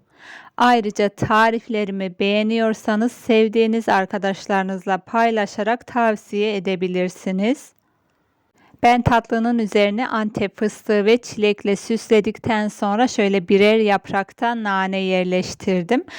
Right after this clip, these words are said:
Şimdi bir dilim alarak dokusunu sizlere yakından göstermek istiyorum.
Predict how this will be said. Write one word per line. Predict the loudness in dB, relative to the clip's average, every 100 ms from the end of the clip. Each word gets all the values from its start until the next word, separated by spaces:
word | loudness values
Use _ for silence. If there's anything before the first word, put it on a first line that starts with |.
| -20 -14
Şimdi | -2 2 4 4 2
bir | 4 4 4
dilim | 0 0 -2
alarak | 0 2 2 -2 -4
dokusunu | -4 -4 -10 -6 -6
sizlere | -6 -4 -2 2 2 2
yakından | 2 0 -4 -6 -4 -4 -4
göstermek | -6 -6 -2 -2 -2 -6 -6
istiyorum. | -10 -8 -2 0 2 2 0